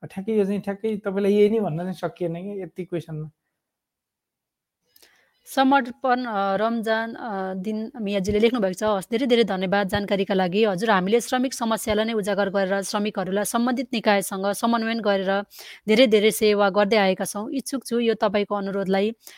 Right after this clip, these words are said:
Speaker 2: साथै एनआरएनए को क्षेत्रीय अध्यक्षमा दुई कार्यकालमा रहेर पनि काम गर्दै आइरहेको छु। त्यसैले विदेशी भूमिमा रहेका श्रमिक समस्या समाधान नै हाम्रो मूल उद्देश्य हो। तपाईँहरूको यस्तै कार्यक्रमले धेरै श्रमिकले फाइदा लिनुभएको होला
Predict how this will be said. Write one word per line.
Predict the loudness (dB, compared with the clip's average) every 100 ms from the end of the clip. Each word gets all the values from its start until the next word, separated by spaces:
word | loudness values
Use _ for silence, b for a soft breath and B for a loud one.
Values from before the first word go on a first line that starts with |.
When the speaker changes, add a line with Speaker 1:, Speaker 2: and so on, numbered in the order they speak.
| B
Speaker 2:
साथै | 6 6 6
एनआरएनए | 0 2 2 2 -2 -4
को | -2
क्षेत्रीय | -2 -2 2 2
अध्यक्षमा | 2 -2 -4 -4
दुई | -2 -2
कार्यकालमा | 0 0 2 0 0 0
रहेर | 0 0
पनि | -4 -6
काम | 0 0
गर्दै | 2 0 0
आइरहेको | 0 0 -2 -6
छु। | -8
त्यसैले | -4 0 2 2
विदेशी | 0 0 0 -2
भूमिमा | -2 -2 -2
रहेका | 2 2 2 0
श्रमिक | 0 -2 -2 -4
समस्या | -6 -4 -2 -4
समाधान | -4 -2 0 0
नै | 0 -2
हाम्रो | -2 -2
मूल | -2 0
उद्देश्य | -2 -2 -2
हो। | -2 -4 B B B B
तपाईँहरूको | 6 6 6 6
यस्तै | 2 2 2
कार्यक्रमले | 4 4 0 0 0
धेरै | 2 2
श्रमिकले | 2 0 0 -2 0
फाइदा | 2 2 2
लिनुभएको | 0 -2 -4 -4 -4
होला | -2 0 0